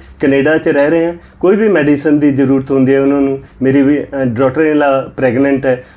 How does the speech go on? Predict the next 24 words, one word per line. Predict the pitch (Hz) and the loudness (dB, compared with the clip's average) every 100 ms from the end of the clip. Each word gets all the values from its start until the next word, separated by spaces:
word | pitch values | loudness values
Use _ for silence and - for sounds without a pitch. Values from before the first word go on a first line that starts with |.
| - | -4
ਉਹਨੂੰ | 156 196 | -2 0
ਵੀ | 202 185 | 2 2
ਲੋੜ | 143 139 | 2 0
ਹੁੰਦੀ | 131 127 147 | 0 0 0
ਹੈ | |
ਤੇ | 170 175 - | 0 -4 -2
ਉਹ | 185 | -4
ਸਾਨੂੰ | 185 147 190 | 0 0 0
ਫੋਨ | 185 170 | 0 -2
ਕਰਦੇ | 135 120 135 | 0 -2 -2
ਆ | 151 | -2
ਕਿ | 151 143 143 - - | 0 -2 -4 -20 -6
ਉਹਨਾਂ | 139 160 | 0 2
ਨੂੰ | 180 | 2
ਕਹੋ | 147 135 | 0 0
ਡਾਕਟਰ | 151 139 - 135 | 0 -2 -4 -6
ਸਾਹਿਬ | 147 156 | -4 -2
ਨੂੰ | 160 | -2
ਕਿ | 147 | -2
ਮੇਰੇ | 127 135 | -2 0
ਲਈ | 135 | -2
ਇਹ | 143 139 | 0 0
ਮੈਡੀਸਨ | 123 117 117 - 123 | -2 -4 -8 -6 -6
ਭੇਜਣ। | 135 95 101 | -4 -4 -6